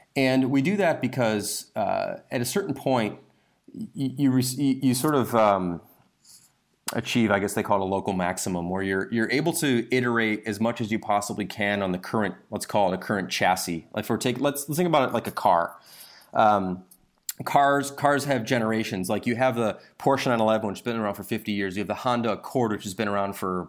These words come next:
forty years, I think. This is a, an idea about what a specific kind of car is, but every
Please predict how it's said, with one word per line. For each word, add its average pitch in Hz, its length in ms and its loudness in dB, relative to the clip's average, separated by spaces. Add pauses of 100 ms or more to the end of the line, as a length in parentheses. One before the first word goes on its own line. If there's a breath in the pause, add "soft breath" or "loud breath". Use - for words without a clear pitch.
(140)
forty 110 520 -2
years, 95 260 -2
I 92 60 -4
think. 92 320 -8 (580 loud breath)
This 156 180 2
is 175 120 0
a, 113 300 2 (140)
an 127 120 0
idea 117 640 0
about 110 280 0
what 123 140 0
a 113 40 -4
specific - 520 -6
kind 117 160 -4
of 104 60 -4
car 107 340 -2
is, 127 360 -4
but 120 160 -2
every 143 480 -2